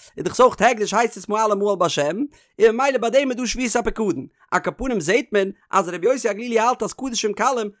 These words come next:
הייסט נישט מומן גבוה. איז דער גויער, אדער רבי יוסי הגלילי, קען מען יא מיט קדוש אן אישה,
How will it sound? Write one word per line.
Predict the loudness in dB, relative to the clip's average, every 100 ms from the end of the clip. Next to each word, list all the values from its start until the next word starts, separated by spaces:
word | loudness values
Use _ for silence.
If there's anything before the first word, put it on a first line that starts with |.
| 0
הייסט | 0 2 -4
נישט | -4
מומן | -2 2
גבוה. | 4 6 6 4 -2 -16 -10
איז | -6
דער | -4
גויער, | -2 0
אדער | 2 0 2
רבי | 2
יוסי | 2
הגלילי, | 0 -4 -2
קען | -2
מען | 2
יא | 2 2
מיט | 0
קדוש | 0 0 -2
אן | -4 -4
אישה, | -4 -2